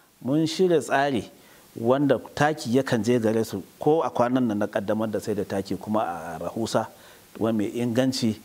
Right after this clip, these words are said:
mai tabbas. Mun tada gidan taki, wanda da shi ma an rufe shi shekara wajen tara, amma yanzu mun tada shi, shi ma yana aiki, duk da dai akwai ƙalubale saboda maganan tsaro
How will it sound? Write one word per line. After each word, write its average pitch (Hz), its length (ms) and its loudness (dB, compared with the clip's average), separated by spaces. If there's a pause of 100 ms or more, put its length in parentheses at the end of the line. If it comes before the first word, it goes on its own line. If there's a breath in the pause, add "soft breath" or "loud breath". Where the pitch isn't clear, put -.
(320 loud breath)
mai 92 160 -2
tabbas. 110 460 0
Mun 123 160 0
tada 147 320 2
gidan 110 300 2
taki, 117 320 -2 (540 loud breath)
wanda 120 280 2
da 104 300 2 (320)
shi - 180 -2
ma 117 160 2 (100)
an 117 80 0
rufe 117 220 -2
shi 101 80 -8
shekara 110 400 0
wajen 101 300 0
tara, - 260 0 (440 loud breath)
amma 107 300 0
yanzu 104 200 -4
mun 110 140 0
tada 110 260 0
shi, 101 180 -8 (300 loud breath)
shi - 180 -8
ma 117 160 0
yana 110 260 -2
aiki, 104 340 -4 (120)
duk 131 140 2
da 123 100 2
dai 117 160 4
akwai 110 280 -2
ƙalubale 117 640 2 (400 loud breath)
saboda 117 420 0
maganan 107 400 0
tsaro 104 400 -2